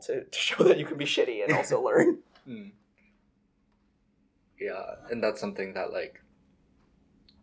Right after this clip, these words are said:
Speaker 2: is kind of, like, the possibility of an internet archive, but at the same time,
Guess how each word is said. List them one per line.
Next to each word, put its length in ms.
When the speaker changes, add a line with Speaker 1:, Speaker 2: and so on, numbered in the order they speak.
Speaker 2:
is 680
kind 160
of, 100
like, 260
the 100
possibility 680
of 120
an 120
internet 400
archive, 500
but 120
at 120
the 80
same 260
time, 300